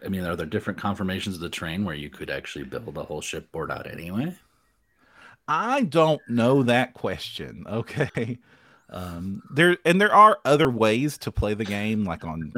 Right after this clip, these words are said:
Speaker 1: <laughs>
Speaker 2: game maps, and with, they have an M D F terrain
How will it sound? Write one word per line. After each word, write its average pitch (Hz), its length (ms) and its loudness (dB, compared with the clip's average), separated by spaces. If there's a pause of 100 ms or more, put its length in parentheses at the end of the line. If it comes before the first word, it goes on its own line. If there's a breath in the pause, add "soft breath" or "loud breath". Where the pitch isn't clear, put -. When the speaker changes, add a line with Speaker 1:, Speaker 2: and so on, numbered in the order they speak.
Speaker 1:
<laughs> 107 160 -6
Speaker 2:
game 117 320 2
maps, 113 760 2
and 92 440 -2
with, 85 160 -8 (100)
they 101 120 -2
have 98 140 -2
an 82 140 -8
M 107 220 -2
D 92 180 -4 (640 soft breath)
F 107 200 -2
terrain 110 380 0